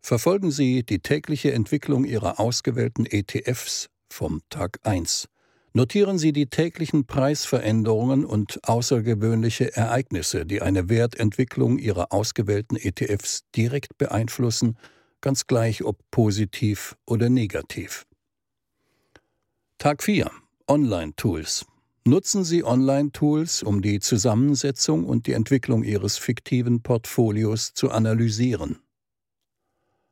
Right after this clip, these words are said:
Tag fünf. Handelsstrategien. Suchen Sie online nach unterschiedlichen Handelsstrategien und analysieren Sie, welche Ziele diese Strategien anstreben.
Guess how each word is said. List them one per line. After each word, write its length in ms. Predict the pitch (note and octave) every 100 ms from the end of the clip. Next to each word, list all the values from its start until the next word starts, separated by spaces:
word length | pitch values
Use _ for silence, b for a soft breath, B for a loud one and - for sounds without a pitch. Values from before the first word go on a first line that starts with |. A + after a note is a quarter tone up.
| _ _ _ _ _
Tag 340 | - G2 D#2+ -
fünf. 600 | - - D3 - - - _ _ -
Handelsstrategien. 1600 | D3+ E3+ G2+ F2 - - - A2 G2 A#2 F#2+ G#2+ G2 D#2+ C#2+ - _ _ _ _ _ -
Suchen 340 | - F#3+ G3
Sie 160 | D3 D3+
online 460 | C3 D#3+ D#3 E3+
nach 220 | D#3 B2+ -
unterschiedlichen 840 | C#3+ B2+ A#2 B2+ A2+ A#2 - G#2
Handelsstrategien 1300 | G2+ A#2 A#2+ A2 - - G#2+ G2 A2+ G2+ A2 A2+ A2+
und 320 | F#2+ F2+ - -
analysieren 800 | A2+ G2 G2 F#2+ G#2+ D3 E3 C#3+
Sie, 280 | C#3+ C#3+ B2
welche 440 | G2+ D3 F#3 F3
Ziele 460 | - - C#3+ C#3 C#3+
diese 320 | B2+ A#2+ A#2+
Strategien 720 | A2+ - G#2+ A#2 G2 A2 G2
anstreben. 840 | A2+ G2+ A2 - - F2 E2+ D#2+